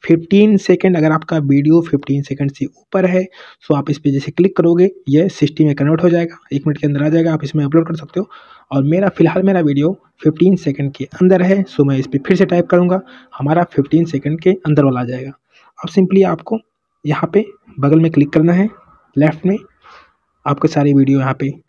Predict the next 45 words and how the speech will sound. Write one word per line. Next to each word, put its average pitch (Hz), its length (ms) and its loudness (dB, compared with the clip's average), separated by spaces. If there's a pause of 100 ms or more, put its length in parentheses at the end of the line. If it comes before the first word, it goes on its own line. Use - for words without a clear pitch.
(140)
दिख 160 300 0
जाएंगे। 175 400 2 (1040)
थोड़ा 139 120 -2
सा 135 140 -6
देखने 139 420 -6
में 131 80 -4
time 147 220 -2
लग 170 100 0
रहा 185 140 -2
है। 220 100 -10 (300)
यहाँ 156 240 -2
पे 214 140 0 (100)
मैं 143 80 0
पहले 143 220 2
वीडियो 151 200 2
को 151 100 0
select 143 260 -6
करता 160 220 0
हूँ। - 120 -8 (1300)
अगर 147 100 0
आपने 156 260 -2
अवतार 147 320 2
मूवी 165 240 4
नहीं 165 120 4
देखी 175 280 2
है, 202 120 0 (280)
तो 131 120 -4
अवतार 143 240 0
मूवी 156 240 4
देख 135 160 0
सकते 165 300 -4
हो। 208 60 -2 (680)
मेरे 143 120 0
चैनल 156 220 2
पे 165 80 2
बहुत 147 180 2
सारे 156 180 2
मैंने 160 380 -4
शॉर्ट्स 139 260 -6
देख, 147 160 -2 (160)
डाल 143 220 -2
दिए 143 180 -2
हैं - 180 -10
अवतार 135 200 -6
मूवी, 135 200 -4